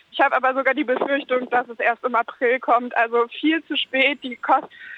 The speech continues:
die Studierenden belasten sind jetzt, also entstehen jetzt oder sind schon entstanden. Und das Geld kommt auf jeden Fall viel zu spät an.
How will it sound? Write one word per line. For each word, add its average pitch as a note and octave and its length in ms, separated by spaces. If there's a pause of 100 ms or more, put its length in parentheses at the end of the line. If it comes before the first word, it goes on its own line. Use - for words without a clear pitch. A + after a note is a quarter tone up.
(200)
die C4 320
Studierenden C4+ 560
belasten B3+ 580
sind A#3+ 220
jetzt, C#4 280 (520)
also B3 160
entstehen B3+ 480
jetzt C#4+ 280
oder A#3 200
sind D#4+ 200
schon C4+ 160
entstanden. C#4 800 (520)
Und C4 260
das B3 160
Geld C4+ 280
kommt D4 240
auf - 100
jeden D4+ 320
Fall C4 240
viel D4 260
zu C4+ 100
spät C4 380
an. A3+ 340